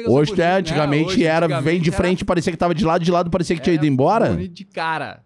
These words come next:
Speaker 1: pra parede, né?
Speaker 2: Aham.
Speaker 1: Mas, ah, aí,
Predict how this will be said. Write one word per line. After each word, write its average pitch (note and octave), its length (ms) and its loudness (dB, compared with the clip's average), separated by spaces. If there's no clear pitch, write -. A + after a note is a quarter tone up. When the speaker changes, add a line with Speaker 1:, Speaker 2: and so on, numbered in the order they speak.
Speaker 1:
pra C#3 220 -14
parede, D3+ 600 -8
né? D3+ 360 -16
Speaker 2:
Aham. G#2 640 0
Speaker 1:
Mas, C3 360 -10
ah, C#3 560 -10
aí, E3+ 280 -8